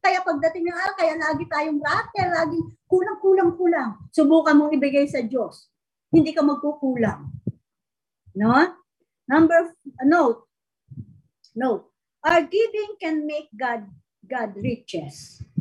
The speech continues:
We only deny ourselves for His blessing. Tandaan natin, ang ating pagbibigay sa Diyos, hindi siya magiging mayaman. Dahil siya may pag-aari ng lahat.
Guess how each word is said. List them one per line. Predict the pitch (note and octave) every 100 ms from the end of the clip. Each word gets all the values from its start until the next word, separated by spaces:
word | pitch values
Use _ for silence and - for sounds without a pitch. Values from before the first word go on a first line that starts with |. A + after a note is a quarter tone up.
| _
We | B3 D#4+
only | D#4+ G4 A4 G4
deny | F4+ E4+ D#4+ -
ourselves | C4+ C4+ - D4 G#3+ G3+ - -
for | B3 A#3
His | A#3 -
blessing. | F#3+ F#3 - - - - - - - _ _ -
Tandaan | D4+ E4 D4
natin, | C#4+ C4 - G#3+ D#3 C#3 - _ _ _ D#4+
ang |
ating | G4 A4+ A4 G#4
pagbibigay | E4+ C4+ C#4 C#4 C4+
sa | C4 C4
Diyos, | A3 G#3 G3+ - -
hindi | D4 D#4+ E4 E4
siya |
magiging | C#4+ B3 C4 B3
mayaman. | B3 A3 F#3+ F3+ F3+ F3 E3+ _ _ -
Dahil | - A#3+ G#3+
siya | A#3 A3+
may | A3 A3
pag-aari | - G3+ A3+ B3+ C4 C4+
ng | C#4
lahat. | D4 F4+ E4